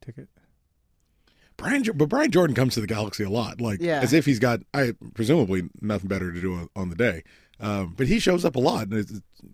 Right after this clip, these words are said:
Speaker 3: Well, I always see that
Speaker 2: But
Speaker 3: dude. He's
Speaker 2: coulda
Speaker 3: like,
Speaker 2: got him in a picture.
Speaker 3: he's at, like, the Facebook's, uh, like,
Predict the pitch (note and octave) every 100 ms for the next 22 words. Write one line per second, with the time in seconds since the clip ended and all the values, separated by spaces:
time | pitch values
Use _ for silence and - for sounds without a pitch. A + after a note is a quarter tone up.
0 | - F3+ G#3 B3 C4 A3 G3+ G3+ G#3+ G3+
1 | F#3 C#3+ B2+ A2 - - F3 A3 G#3 G3+
2 | F3 F3+ F#3+ F3+ E3+ E3 C#3+ F#3+ F3 F3+
3 | E3 - - E3 D#3 D3+ D3 D3 C#3+ D#3+
4 | D3+